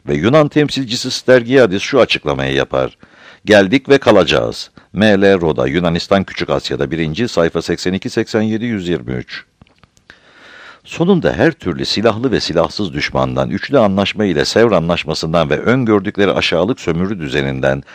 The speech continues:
kapitülasyonlardan, ömrünü tamamlamış olan saltanat rejiminden, parçalanmaktan, boyunduruk altında bir küçük devlet ve içine dönük donmuş bir toplum olmaktan kurtulduk. Dipnot. Peki bu fedakar kuşağın her sorunu çözebildiği söylenebilir mi?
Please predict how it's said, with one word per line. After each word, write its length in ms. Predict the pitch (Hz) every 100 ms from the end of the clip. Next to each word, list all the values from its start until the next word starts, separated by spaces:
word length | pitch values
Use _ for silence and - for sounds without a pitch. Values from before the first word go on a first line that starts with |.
| - -
kapitülasyonlardan, 1300 | 110 - 92 87 80 - 78 71 67 65 64 69 69
ömrünü 340 | 104 107 107 113
tamamlamış 520 | 104 104 101 101 101
olan 180 | 98 98
saltanat 560 | - 92 95 101 101
rejiminden, 680 | 80 76 73 71 67 67 69 - - - -
parçalanmaktan, 1000 | - 110 - 90 85 82 80 - 85 82
boyunduruk 420 | 80 85 82 95 92
altında 420 | 82 80 87 80
bir 120 | 87
küçük 320 | - - 107
devlet 340 | 85 82 92 -
ve 100 | 82
içine 320 | - 98 95
dönük 260 | 92 85
donmuş 400 | 76 87 98 113
bir 80 | 98
toplum 380 | - 98 - 117
olmaktan 480 | 87 82 82 82 85
kurtulduk. 580 | 85 76 73 64 62 - - _ _ _ _ _ - - - - - 64
Dipnot. 400 | - - 67 - _ _ _
Peki 260 | 139 - 120
bu 60 |
fedakar 540 | 107 113 117 117 - 123
kuşağın 380 | 113 98 90 73
her 180 | 95
sorunu 340 | 120 95 92 90
çözebildiği 580 | - 85 101 87 78 82
söylenebilir 640 | 80 78 78 76 76 80
mi? 200 | 80 65